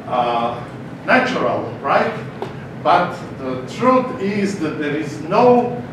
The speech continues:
voting system that, uh, meets all of these five axioms, and this is this famous Arrow's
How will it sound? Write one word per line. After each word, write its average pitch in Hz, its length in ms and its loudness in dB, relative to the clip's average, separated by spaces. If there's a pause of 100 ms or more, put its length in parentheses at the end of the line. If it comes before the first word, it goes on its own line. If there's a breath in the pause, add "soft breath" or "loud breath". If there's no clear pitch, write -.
(260)
voting 196 520 4
system 165 840 -2 (520)
that, 123 340 -2
uh, 131 300 -6
meets - 520 -4 (220)
all 156 320 2
of - 100 -6
these 143 360 -6
five 127 380 0 (760 loud breath)
axioms, 185 760 0 (120)
and 143 280 -2
this 180 240 -2
is 147 180 -8
this 151 320 -4
famous 151 720 -2
Arrow's 143 540 0